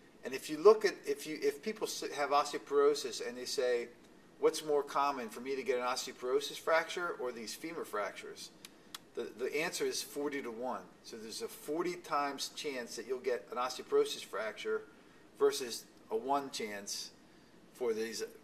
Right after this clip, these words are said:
unusual fem-, femoral shaft fractures. So they're very rare. So it's definitely worth put, treating people with bisphosphonates. But this is just something that can happen.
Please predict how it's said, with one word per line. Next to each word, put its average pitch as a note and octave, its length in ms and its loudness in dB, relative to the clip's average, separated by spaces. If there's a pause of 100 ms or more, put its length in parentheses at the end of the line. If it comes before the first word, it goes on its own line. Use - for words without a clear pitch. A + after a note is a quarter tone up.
(120)
unusual A#2+ 460 -4
fem-, A#2+ 220 -6
femoral A2+ 320 -4
shaft A#2 320 0
fractures. G2 400 -6
So - 120 -6
they're B2 120 -2
very C#3 280 8
rare. A2+ 380 -2 (480)
So - 80 -8
it's C3 80 0
definitely G3+ 400 8
worth C#3 240 6
put, - 340 0
treating C3+ 240 -4
people A#2 220 -8
with G#2+ 140 -4
bisphosphonates. G#2 880 -4 (500)
But A#2 140 2
this D3 180 0
is C3+ 100 -4
just - 200 -4
something B2 320 0
that G#2+ 180 -4
can A#2 260 -4
happen. G2+ 360 -6